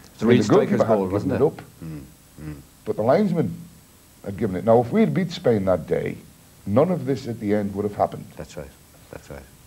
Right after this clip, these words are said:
Speaker 2: But you never get out of football what ex-, everything you want.
Speaker 1: Mm.
Speaker 2: And I never want luck. I don't believe in luck. All I want is a fair crack of the whip.
Speaker 1: Talking specifically then about the, uh,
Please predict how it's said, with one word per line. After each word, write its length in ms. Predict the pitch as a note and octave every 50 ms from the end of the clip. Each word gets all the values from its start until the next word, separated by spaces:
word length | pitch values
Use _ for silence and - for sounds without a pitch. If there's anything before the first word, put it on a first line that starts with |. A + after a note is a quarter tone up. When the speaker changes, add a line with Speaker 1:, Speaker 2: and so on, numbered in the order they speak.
| - - _
Speaker 2:
But 120 | B2 C3+
you 80 | A#2+ C#3
never 220 | D3 F#3+ A3 A3
get 160 | G3+ D3+ F#3 F3
out 140 | E3+ D3+ -
of 80 | C#3+
football 360 | - - D3 B2 G#2 A#2 B2+ A#2
what 180 | A2+ A#2 A2+ - - -
ex-, 240 | A2+ G#2 G2+ G#2 - - - -
everything 380 | - C#3+ C#3+ C#3+ C3 - C3+ B2
you 100 | A#2 A#2+
want. 240 | A2+ G2+ G2+ E2+ - - -
Speaker 1:
Mm. 640 | - - - - - - - - - - - - G#2
Speaker 2:
And 100 | A2+ A#2+
I 40 |
never 220 | C3 D3+ F#3 G3 G#3
want 260 | F#3+ F3 E3+ E3 -
luck. 440 | B2+ B2+ B2 - - - - - - - - _ _ _ _ _ _ - - -
I 60 | A2 G#2+
don't 240 | A2 D#3+ F3 E3+
believe 280 | D#3+ E3 C#3+ C3+ B2 G#2
in 160 | A2 G#2 G#2
luck. 240 | G2+ - - - - - - - - -
All 200 | - D#3+ G3+ G#3
I 40 | F#3
want 160 | D#3+ C#3+ C3+
is 100 | A#2 A#2
a 60 | B2+
fair 280 | - - D3+ D3+ D3+ D3
crack 320 | - - - C#3 A#2 -
of 80 | C3 A#2
the 60 | A2+
whip. 300 | A2+ A2 G#2 - - - - - - - C3 -
Speaker 1:
Talking 360 | - E3 E3+ E3 F3 E3+ D#3+
specifically 600 | E3 - - D3+ - - F#3+ - F3 D#3+ - C3
then 200 | A#2 A#2 A2+ A2
about 380 | G#2+ G2+ G2+ G2 G2 F#2+ - -
the, 260 | - G#2+ G2+ F#2+ F#2+ F#2
uh, 180 | F2 E2+ E2